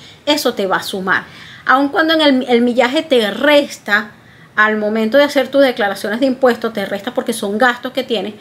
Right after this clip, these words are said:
para comprar una casa, eso, ese millaje te suma.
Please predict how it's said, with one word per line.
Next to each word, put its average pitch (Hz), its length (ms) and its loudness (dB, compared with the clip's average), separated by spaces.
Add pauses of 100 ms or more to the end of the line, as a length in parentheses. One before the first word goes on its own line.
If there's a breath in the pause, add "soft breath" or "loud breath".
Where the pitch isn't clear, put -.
(320 loud breath)
para 240 240 2
comprar 233 360 -2
una 294 160 2
casa, 302 340 -2
eso, 269 500 2
ese 269 300 0
millaje 269 400 2
te 196 180 -8
suma. 214 460 -2